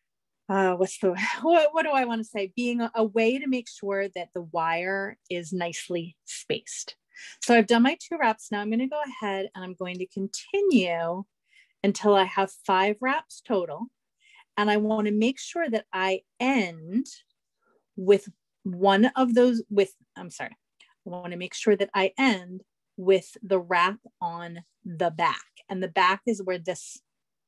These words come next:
the back is where this little guy is, okay? And we're gonna fix that little bump there because nobody likes that little bump, right?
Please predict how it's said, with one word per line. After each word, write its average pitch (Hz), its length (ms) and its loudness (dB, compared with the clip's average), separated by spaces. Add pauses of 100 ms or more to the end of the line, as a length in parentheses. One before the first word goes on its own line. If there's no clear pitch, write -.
(240)
the 190 100 -2
back 190 280 2
is 208 160 -8
where 185 140 -2
this 165 320 -10
little 160 200 -8
guy 151 540 -4
is, - 240 -18 (380)
okay? 175 340 0 (960)
And 196 400 2
we're 202 140 0
gonna 185 160 -2
fix - 260 -10
that 170 200 -2
little 180 180 -8
bump 175 260 -6
there 196 200 2
because 170 280 -8
nobody 165 340 -6
likes - 260 -12
that 123 180 -6
little 165 160 -14
bump, - 300 -4
right? 170 260 2